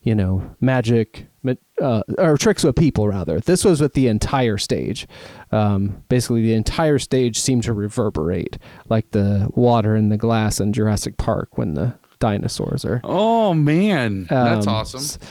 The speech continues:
Speaker 1: but it was very cool. Uh, very, very cool, the effects. And, um, the casting was pretty, was pretty great. The,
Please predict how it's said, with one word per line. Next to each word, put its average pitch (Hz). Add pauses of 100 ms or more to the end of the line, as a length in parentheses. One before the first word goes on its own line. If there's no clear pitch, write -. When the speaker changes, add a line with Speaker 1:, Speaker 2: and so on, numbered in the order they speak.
(180)
Speaker 1:
but 185
it 214
was 202
very 156
cool. 113
Uh, 110 (200)
very, 139
very 110
cool, 110
the 120
effects. -
And, 101
um, 101
the 131
casting 139
was 117
pretty, -
was 151
pretty 127
great. 120
The, 120